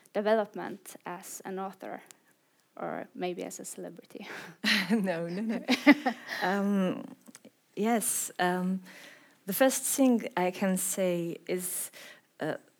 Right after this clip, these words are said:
Speaker 2: that his career is really astonishing. Uh, when he began to publish his works in the nineties, Houellebecq was a writer perfectly unknown, and he was everything but an insider.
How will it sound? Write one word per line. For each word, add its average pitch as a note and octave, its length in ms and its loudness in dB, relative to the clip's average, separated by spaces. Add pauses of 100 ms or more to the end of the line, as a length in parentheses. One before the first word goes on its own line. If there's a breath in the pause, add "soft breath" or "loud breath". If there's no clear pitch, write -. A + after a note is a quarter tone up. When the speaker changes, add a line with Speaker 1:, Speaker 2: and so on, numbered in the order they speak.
Speaker 2:
that A3 240 4
his D4 300 0
career F#3+ 600 2
is F3 240 -4
really G3+ 400 4
astonishing. E3 840 -2 (560 loud breath)
Uh, F3 300 0
when F#3+ 240 4
he C4+ 160 2
began A3 340 4
to - 140 -8
publish G#3 480 2
his G3 320 -2
works D3+ 640 -2
in F3+ 140 2
the E3 60 -2
nineties, F#3+ 680 2 (480 loud breath)
Houellebecq G#3 480 4
was F#3 280 2
a - 100 0
writer G3 400 2
perfectly F#3 960 -2
unknown, F3 680 2 (560 loud breath)
and G3 200 4
he A#3+ 120 2
was A3+ 300 6 (220)
everything A3 640 6 (100)
but - 440 4
an F#3+ 120 4
insider. G3 720 2